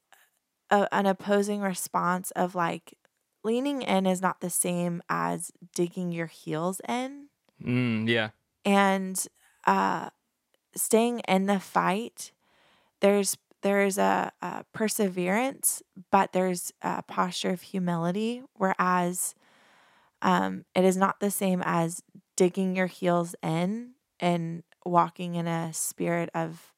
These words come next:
Speaker 1: of arrogance or pride, um, and not truly wanting to, <laughs> to come to a place of, of knowing the truth at the end, um, even if it means you are wrong.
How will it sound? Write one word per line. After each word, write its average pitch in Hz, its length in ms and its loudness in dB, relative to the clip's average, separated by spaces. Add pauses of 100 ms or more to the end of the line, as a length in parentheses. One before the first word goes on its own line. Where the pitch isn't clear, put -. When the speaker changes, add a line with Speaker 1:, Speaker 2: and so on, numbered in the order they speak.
(160)
Speaker 1:
of 165 280 -6
arrogance 175 580 -4
or 170 80 -6
pride, 175 640 -6 (640)
um, 175 300 0 (100)
and 170 200 0
not 165 360 -2
truly 165 580 -2 (100)
wanting 156 680 -6
to, 156 400 -8 (480)
<laughs> - 560 -20
to 190 240 0 (440)
come 196 180 2
to 180 160 2
a 175 60 2
place 175 420 -4
of, 180 440 0
of 180 340 -4 (460)
knowing 170 560 0
the 160 100 -8
truth 151 340 -6
at 165 200 -8
the 165 140 -10
end, 160 480 -10 (440)
um, 175 340 -2 (100)
even 175 220 0
if 160 160 -4
it - 120 -8
means 160 320 -8
you 156 140 -8
are 151 140 -6
wrong. 151 500 -10